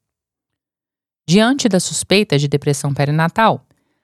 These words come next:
a paciente deve passar por avaliação especializada.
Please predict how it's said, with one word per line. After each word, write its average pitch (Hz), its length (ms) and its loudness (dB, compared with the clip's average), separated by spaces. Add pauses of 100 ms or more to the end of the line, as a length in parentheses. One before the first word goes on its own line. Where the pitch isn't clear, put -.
(140)
a - 60 -10
paciente 175 380 0
deve 165 220 0
passar 165 380 0
por 165 160 0
avaliação 156 600 0
especializada. 208 920 -4